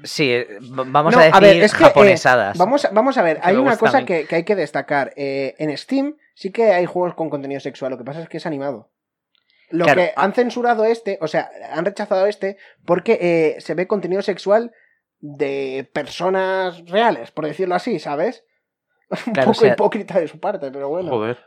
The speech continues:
Speaker 2: Puedes, mm, tener relaciones sexuales con una niña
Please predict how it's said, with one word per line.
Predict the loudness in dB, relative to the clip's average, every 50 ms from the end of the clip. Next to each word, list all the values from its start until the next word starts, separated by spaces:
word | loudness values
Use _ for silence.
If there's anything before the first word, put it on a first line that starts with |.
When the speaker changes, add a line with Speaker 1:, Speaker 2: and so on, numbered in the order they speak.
| _ _ -2
Speaker 2:
Puedes, | 0 4 6 6 6 4 2 0 -6 -10
mm, | -10 -10 -10 -12 -14 -14 -16 -18 -20 -20 -20 _ _ _ -20 -20 -20 -20 -20 -20 -20 _ _ -20 -20 -20 -20 -20 _ _ _ _ _ _ _
tener | -4 -2 -2 0
relaciones | -2 -2 -2 -2 -4 -4
sexuales | -6 -8 -2 -2 -2 -2 -2 -6 -10 -10
con | -10 -8 -8 -8 -10 -14 -16 _ _ _ _ _ _
una | -4 -2 0 2 2
niña | 2 2 2 0 -2 -4 -8